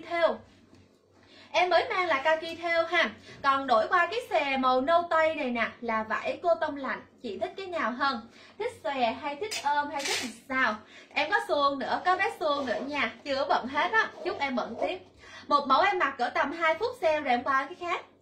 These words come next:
Cái này là một bốn bốn chín nè. Form xòe eo cao che được cái phần bụng dưới nè. Đầu tiên vô là che bụng trước nha. Một bốn bốn chín, hai trăm năm mươi chín ngàn. Like khác em bán cũng phải tầm ba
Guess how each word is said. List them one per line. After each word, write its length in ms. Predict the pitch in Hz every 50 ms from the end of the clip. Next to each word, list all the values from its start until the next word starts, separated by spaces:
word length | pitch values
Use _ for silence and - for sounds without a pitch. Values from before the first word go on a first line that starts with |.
| _ - - - - -
Cái 100 | 453 466
này 140 | 453 381
là 140 | 330 294 277
một 220 | 262 277 269 - -
bốn 200 | 254 311 349 -
bốn 180 | - 285 311 415 - -
chín 240 | 311 285 269 - -
nè. 460 | - - - - - - - - - - -
Form 220 | 359 403 403 403 392 -
xòe 280 | 403 349 311 294 277 262 -
eo 240 | 311 339 339 330 330
cao 280 | - 330 330 330 339 330 330
che 220 | 339 330 320 320 311
được 140 | 302 254 254
cái 100 | 359 381 392
phần 180 | 349 254 247
bụng 260 | 226 208 190 247 240
dưới 220 | 254 247 240 254 349
nè. 140 | 453 427 285 - - - -
Đầu 220 | 247 262 262 254
tiên 300 | 254 320 311 311 302 277
vô 180 | 302 294 294 294
là 180 | 262 233 220
che 300 | 214 - - 277 277 277
bụng 200 | 240 226 - 233
trước 280 | 214 302 339 480 - 415
nha. 200 | 339 294 247 202 - - - - - - - -
Một 300 | 277 320 320 302 311 311
bốn 260 | 254 285 294 349 427
bốn 220 | 359 302 330 392 508 - -
chín, 240 | 302 294 302 339 - 807 - - - - -
hai 340 | - - 359 370 370 370 359 359
trăm 280 | 359 339 349 302 240 - - -
năm 300 | 285 311 311 311 311 294
mươi 140 | 311 302
chín 260 | - 285 262 247 339 392
ngàn. 220 | 359 302 247 196 - - - _ _ - - - - - - - - - -
Like 300 | 359 381 392 381 392 381 381
khác 200 | 403 453 679 -
em 240 | - 381 359 339
bán 240 | - 320 302 330 - -
cũng 140 | - 262 269
phải 160 | 262 - -
tầm 260 | - - 269 254 247 247
ba 240 | 330 349 359 349